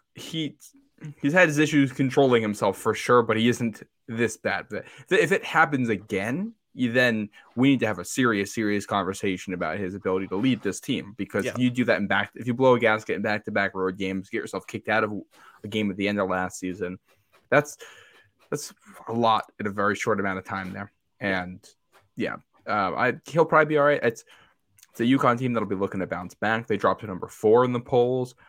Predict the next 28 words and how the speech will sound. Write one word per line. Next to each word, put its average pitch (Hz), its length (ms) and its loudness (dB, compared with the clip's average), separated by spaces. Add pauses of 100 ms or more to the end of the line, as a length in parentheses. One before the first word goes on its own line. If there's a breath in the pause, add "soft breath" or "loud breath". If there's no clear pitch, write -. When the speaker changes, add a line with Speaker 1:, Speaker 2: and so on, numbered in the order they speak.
(200 soft breath)
Speaker 1:
I 208 180 6
still 135 300 0
don't 120 160 2
under-, 101 260 0 (540)
as - 80 -16
far 214 140 6
as 131 80 6
I'm 117 140 4
concerned, 95 380 -6
this 101 120 -4
team 135 200 0
should 104 160 -6
be 107 80 -2
number 104 320 0
one 98 240 0
in 87 60 -6
the 87 80 -4
polls. 92 400 0
I 123 100 0
don't 135 100 4
even 104 200 -2
care 117 200 2
about 104 200 4
the 101 60 -2
loss 98 320 2
to 95 120 -8
Xavier. 127 480 0
Like, 104 400 0